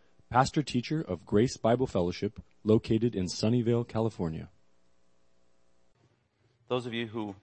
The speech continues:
Speaker 2: haven't been with us on a regular basis, if you're visiting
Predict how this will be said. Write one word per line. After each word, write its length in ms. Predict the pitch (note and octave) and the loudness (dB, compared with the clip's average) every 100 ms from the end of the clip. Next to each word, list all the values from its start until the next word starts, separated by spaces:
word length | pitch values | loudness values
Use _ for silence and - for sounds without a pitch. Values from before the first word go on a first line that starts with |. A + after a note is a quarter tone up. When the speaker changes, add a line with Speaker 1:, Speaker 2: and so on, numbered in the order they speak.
| _ | _
Speaker 2:
haven't 220 | B2 A2+ | -4 -4
been 160 | A2 G#2 | -6 -6
with 180 | A2 A#2 | -4 -4
us 160 | G2 | -6
on 80 | G#2+ | -6
a 80 | F#2 | -6
regular 320 | F#2+ F#2 F2+ | -6 -6 -10
basis, 460 | E2 F#2+ F#2 G2+ - | -6 -8 -8 -16 -18
if 100 | - | -14
you're 80 | F2 | -12
visiting 600 | D#2+ G2 G2 F#2+ G2 | -8 -8 -8 -10 -10